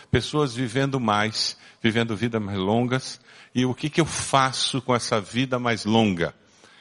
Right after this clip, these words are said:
Antigamente, quem tinha cinquenta anos se considerava um velho, não é mesmo?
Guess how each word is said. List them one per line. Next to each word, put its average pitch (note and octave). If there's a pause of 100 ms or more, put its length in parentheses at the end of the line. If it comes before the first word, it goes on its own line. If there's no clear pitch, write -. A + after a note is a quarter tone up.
(220)
Antigamente, C3
quem C#3
tinha C3+
cinquenta B2+
anos B2+
se -
considerava A#2+
um D#3+
velho, F#2+
não G2
é A2+
mesmo? C3+